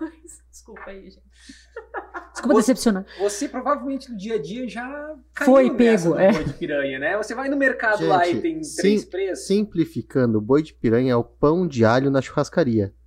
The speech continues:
Speaker 4: Né? Eles te enchem pão de alho, quando chega a picanha não tem fome. Ponto.
Speaker 3: É
Speaker 1: E aí
Speaker 3: uma
Speaker 1: tu
Speaker 3: forma de ver
Speaker 1: é,
Speaker 3: isso.
Speaker 1: né?
Speaker 2: Traduziria bem.
Speaker 1: É, é. Mas tem uma explicação pra essa, pra essa
Speaker 3: É,
Speaker 1: expressão.
Speaker 3: qual que é o episódio do Krumenauer?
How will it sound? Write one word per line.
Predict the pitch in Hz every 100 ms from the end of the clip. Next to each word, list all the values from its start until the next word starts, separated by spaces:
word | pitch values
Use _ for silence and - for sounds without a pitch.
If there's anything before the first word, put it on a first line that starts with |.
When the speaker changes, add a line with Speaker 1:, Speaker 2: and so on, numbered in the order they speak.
| _ - -
Speaker 4:
Né? | 120
Eles | 123 117
te | - 156
enchem | 175 -
pão | - 143
de | 143
alho, | 135 139
quando | 151 147
chega | 139 139
a | 139
picanha | - - 143
não | 147 143
tem | 151
fome. | 151 110 101 98 -
Ponto. | 131 101 - - _ - -
Speaker 3:
É | 185
Speaker 1:
E | 190
aí | - 240
Speaker 3:
uma | 202
Speaker 1:
tu | -
Speaker 3:
forma | - -
de | 254
ver | 254 - 294
Speaker 1:
é, |
Speaker 3:
isso. | 320
Speaker 1:
né? | - 233
Speaker 2:
Traduziria | 359 285 277 254 269 277
bem. | 247 147 _ - 480
Speaker 1:
É, | 320 202 196 - 202
é. | 170 - _ -
Mas | 349
tem | - 427
uma | 427
explicação | 427 - 392 359 339 - 277
pra | 277 277
essa, | 254 240 220 - -
pra | 208
essa | 202
Speaker 3:
É, | 226 233 226 220
Speaker 1:
expressão. | 247 233 233 214 _ _ _ _
Speaker 3:
qual | - 220
que |
é | 233
o |
episódio | 233 208 185 180 156
do | 156
Krumenauer? | 160 151 139 120 110 104